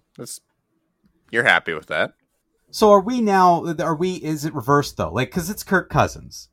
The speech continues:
Speaker 2: So he play, I know he plays the Packers this week, and I'm pretty sure that's either, like, a Monday four o'clock or Mon-,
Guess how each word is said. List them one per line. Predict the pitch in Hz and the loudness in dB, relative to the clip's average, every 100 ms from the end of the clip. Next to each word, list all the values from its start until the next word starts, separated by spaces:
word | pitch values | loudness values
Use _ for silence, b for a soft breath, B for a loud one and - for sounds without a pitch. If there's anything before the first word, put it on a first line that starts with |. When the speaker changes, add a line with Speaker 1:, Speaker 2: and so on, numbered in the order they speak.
| _ | _
Speaker 2:
So | - 139 | -10 -6
he | 131 | -6
play, | 131 - 147 151 | -6 -4 -2 0
I | 127 | 0
know | 151 | 0
he | 175 | 0
plays | 175 160 - | -2 -2 -4
the | |
Packers | - 110 104 98 85 | -4 -2 -2 -4 -12
this | - - | -14 -20
week, | 82 _ | -20 _
and | - | -8
I'm | 120 | -8
pretty | 113 175 160 | -6 -10 -8
sure | 147 143 | -8 -8
that's | 117 110 | -8 -8
either, | 120 101 | -10 -6
like, | 98 95 | -4 -4
a | 92 | -6
Monday | 87 95 107 107 101 | -6 -2 0 0 -2
four | 92 104 95 | -4 -4 -2
o'clock | 90 - 92 87 90 | -2 -2 0 -2 -4
or | |
Mon-, | 87 90 90 | -8 -6 -8